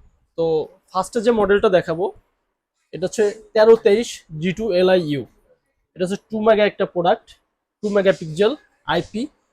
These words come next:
এবং এটা শেপটা যা দেখতেছেন সেম এরকম। আর বেসিক যে ফিচার্সগুলো আছে, এটা স্মার্ট হাইব্রিড লাইট,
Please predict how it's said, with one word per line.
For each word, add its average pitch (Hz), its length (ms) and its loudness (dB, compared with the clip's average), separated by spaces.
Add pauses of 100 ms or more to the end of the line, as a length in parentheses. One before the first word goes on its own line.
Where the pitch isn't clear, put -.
(100)
এবং 165 280 -2
এটা 175 160 -10
শেপটা 208 380 -2
যা 196 120 0
দেখতেছেন 190 440 -4
সেম 196 300 -2
এরকম। 170 300 0 (420)
আর 143 200 -4
বেসিক 180 360 -4
যে 202 100 -2
ফিচার্সগুলো 190 580 -2
আছে, 175 240 2 (320)
এটা 180 180 -6
স্মার্ট 208 340 -2 (140)
হাইব্রিড 180 400 0
লাইট, 170 300 4